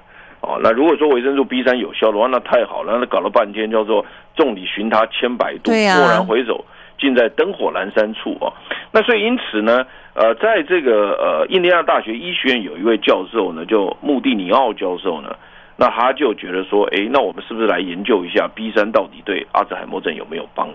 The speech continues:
Speaker 1: 助？
Speaker 2: 嗯。
Speaker 1: 可是当他把这个想法呢，告诉他的大老板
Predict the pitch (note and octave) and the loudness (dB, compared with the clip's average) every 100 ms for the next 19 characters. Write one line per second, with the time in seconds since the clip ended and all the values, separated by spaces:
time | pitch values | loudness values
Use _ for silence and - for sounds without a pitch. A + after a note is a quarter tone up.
0 | - - - G3+ G3 D3+ A2+ G#2 - - | -12 -16 -10 -4 -4 -4 -8 -12 -6 0
1 | F3+ A3+ G#3 A3+ G#3+ G#2 D#3 D3 B2 A#2 | 2 2 2 0 0 -2 0 2 2 -2
2 | - G#2+ C#3+ F#2+ E2+ G2 C3 B2+ B2 A2 | -2 0 0 -4 -4 -2 0 0 -2 0
3 | A2+ A2 G2 A2+ F#2 F#2+ - | 0 0 0 -2 -2 -4 -4